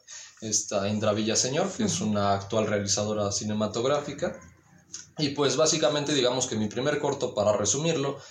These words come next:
Speaker 1: es la historia del Génesis, la historia de Adán, de Adán y Eva,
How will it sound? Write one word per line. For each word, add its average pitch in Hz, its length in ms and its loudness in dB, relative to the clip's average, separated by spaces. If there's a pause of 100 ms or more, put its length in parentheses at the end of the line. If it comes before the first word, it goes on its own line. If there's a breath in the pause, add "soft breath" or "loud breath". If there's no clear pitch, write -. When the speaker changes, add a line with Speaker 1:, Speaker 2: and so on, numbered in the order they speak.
(260 loud breath)
Speaker 1:
es 113 260 0
la 113 80 2
historia 110 300 2
del 107 140 2
Génesis, 170 460 0
la 110 100 0
historia 104 340 0
de 104 100 2
Adán, 104 480 2
de 101 140 0
Adán 117 320 4
y 143 100 0
Eva, 165 380 2